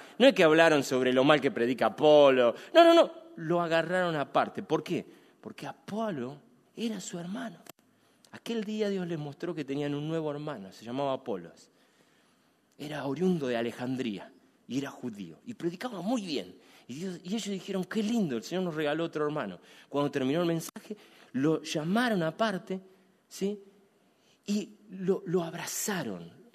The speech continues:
Y la palabra que utiliza en esta versión es, "lo tomaron a cargo", que en otra versión sería, "se hicieron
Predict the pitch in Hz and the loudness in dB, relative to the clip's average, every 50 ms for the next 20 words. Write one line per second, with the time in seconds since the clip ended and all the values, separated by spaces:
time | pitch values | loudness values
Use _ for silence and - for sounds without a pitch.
0 | _ _ _ _ _ _ _ _ - 175 185 180 - - - - - 156 156 165 | _ _ _ _ _ _ _ _ -4 -4 -4 -4 -6 -10 -20 -8 -2 0 0 0
1 | 170 165 185 185 202 226 233 220 208 175 160 165 156 151 151 156 139 123 156 151 | 0 0 0 2 2 2 2 2 0 0 0 0 0 0 0 -2 -2 0 0 -2
2 | 175 180 - 175 156 147 147 160 156 165 156 143 143 143 - 185 180 175 175 - | 0 -2 -2 0 0 0 0 0 0 2 2 2 0 0 -2 -2 -4 -4 -6 -10
3 | - - 151 147 - _ _ - - - - 139 151 139 - - 160 165 185 190 | -14 -14 -14 -14 -14 _ _ -20 -18 -12 -10 -8 -8 -6 -4 -4 -2 -2 -2 -2
4 | 190 175 165 151 - - - 165 - - - 98 90 90 85 82 - _ _ _ | -2 -2 -4 -4 -6 -6 -8 -8 -8 -8 -10 -12 -12 -14 -14 -16 -18 _ _ _
5 | _ _ _ _ _ _ _ _ _ _ _ _ _ _ _ _ _ _ _ - | _ _ _ _ _ _ _ _ _ _ _ _ _ _ _ _ _ _ _ -10
6 | - 127 131 139 135 131 131 127 127 120 - - - - 135 131 123 127 147 147 | -6 -4 -4 -2 -2 -2 -2 -4 -4 -8 -12 -18 -18 -14 -10 -6 -4 -4 -4 -4
7 | - 143 135 127 117 113 - - 151 143 135 - 120 117 123 131 135 123 120 120 | -4 -2 -2 -2 -2 -4 -4 -6 -6 -6 -4 -4 -6 -4 -2 -2 0 0 -2 -2
8 | - - - - - - 131 127 123 123 - - - 160 180 196 202 175 127 104 | -4 -8 -12 -10 -8 -6 -4 -4 -6 -6 -10 -10 -8 -6 0 2 4 4 4 2
9 | 101 95 90 87 85 87 87 87 | -2 -6 -8 -10 -12 -14 -18 -20